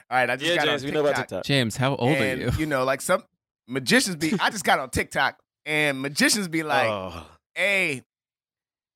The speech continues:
Speaker 1: hey, like, this is how the trick," they, like, try to deconstruct the trick. I'm like, "I don't wanna know about the trick."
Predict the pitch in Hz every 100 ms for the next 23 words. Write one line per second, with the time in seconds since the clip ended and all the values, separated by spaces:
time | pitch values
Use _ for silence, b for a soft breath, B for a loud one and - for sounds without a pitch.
0 | _ 151 170 160 131 - 185 160 160 143
1 | 123 - 208 190 _ 139 175 165 - 143
2 | 113 110 143 151 127 - 160 - - 240
3 | 180 _ _ _ _ _ 117 131 110 180
4 | 220 247 196 147 139 127 - - 135 180